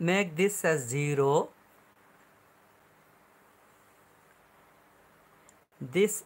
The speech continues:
also as zero, but here I must write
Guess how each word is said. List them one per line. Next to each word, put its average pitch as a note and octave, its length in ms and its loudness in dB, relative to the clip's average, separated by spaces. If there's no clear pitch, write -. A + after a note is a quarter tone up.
also F3 480 0
as D#3+ 260 0
zero, C3+ 720 -4
but C#3+ 220 -4
here G#3 600 2
I D#3+ 160 -2
must F3 400 0
write D3+ 480 0